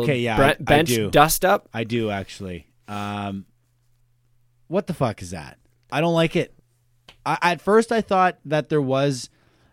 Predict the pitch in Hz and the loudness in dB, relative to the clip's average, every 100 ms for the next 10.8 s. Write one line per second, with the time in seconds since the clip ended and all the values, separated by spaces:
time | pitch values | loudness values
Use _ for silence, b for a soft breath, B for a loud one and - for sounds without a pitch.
0 | - 127 131 143 127 123 113 107 143 139 | -6 -2 0 0 -2 -2 -4 -4 -4 -4
1 | - 139 123 135 143 147 139 127 113 120 | -2 -2 0 0 2 2 2 0 -4 -6
2 | 110 110 113 113 117 110 104 - 107 110 | -6 -4 -2 0 0 0 -2 -4 -4 -2
3 | 107 104 101 98 95 92 b b b 107 | -2 0 -2 -2 -2 -4 b b b -2
4 | 107 98 107 - - 127 127 - - 117 | -2 -2 -4 -4 0 2 0 -2 -2 -2
5 | 113 107 101 101 104 98 - _ _ 95 | 0 -2 -2 -2 -2 -4 -10 _ _ -4
6 | 110 135 127 113 110 104 107 107 107 110 | -2 0 0 0 -2 -2 0 0 -2 -4
7 | 95 - 123 113 110 104 101 117 190 254 | -6 -6 -6 -2 -4 -4 -4 0 0 2
8 | 254 226 190 185 202 156 175 196 127 165 | 2 2 4 2 0 0 0 0 -2 -2
9 | 170 147 151 - 160 - 107 - 139 143 | -4 -4 -4 0 -2 -2 -10 -6 -6 -4
10 | 104 80 - 156 175 208 139 - | -8 -12 -4 0 4 2 2 -8